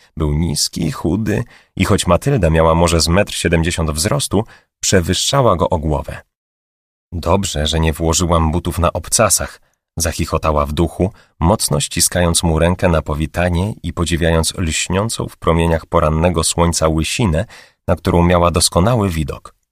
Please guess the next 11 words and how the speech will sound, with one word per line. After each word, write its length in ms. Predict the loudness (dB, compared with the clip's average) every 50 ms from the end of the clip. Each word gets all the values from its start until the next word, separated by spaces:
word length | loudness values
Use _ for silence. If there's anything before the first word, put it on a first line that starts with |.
| _ _ _ _ _ -18 -16 -16 -10 -6
Znajdowała 540 | 0 2 2 2 2 2 2 4 2 2 2
się 140 | 0 -2 0
dokładnie 680 | 0 -2 -2 -2 -4 -2 -2 0 0 0 2 0 0
poniżej 540 | 0 2 2 2 4 2 2 2 2 2 2
jej 160 | 0 0 0
podbródka. 640 | 0 -2 -2 -2 -2 -4 -4 -4 -6 -10 -12 -12 -12 -18 _ _ _ _ _ _ _ _ _ _ _ _ _ _
"Proszę 320 | -4 -4 -2 0 2 2
usiąść", 640 | 2 0 0 0 0 0 0 -2 -4 -6 -8 -12 -14 _ _ _ _ _ _ _ _ _ _ _
polecił 360 | 0 2 2 2 2 0 2
jej 200 | 2 2 2 2
prezes, 560 | 0 0 0 0 2 2 0 0 0 -2 -4